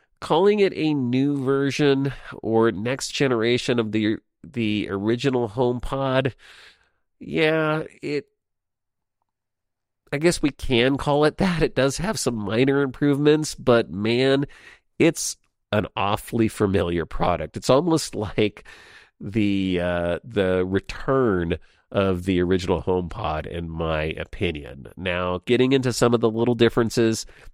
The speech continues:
it is slightly stouter, chubbier. It's zero point two inches shorter.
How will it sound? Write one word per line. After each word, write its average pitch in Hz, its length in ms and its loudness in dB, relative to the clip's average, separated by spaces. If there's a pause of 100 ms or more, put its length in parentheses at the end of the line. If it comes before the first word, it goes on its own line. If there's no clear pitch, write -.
it 98 160 0
is 143 160 6
slightly 143 920 0 (340)
stouter, 156 800 2
chubbier. 165 800 2
It's - 420 -2 (440)
zero 143 300 4
point 131 320 2
two 147 220 4
inches 135 280 -2
shorter. 135 560 2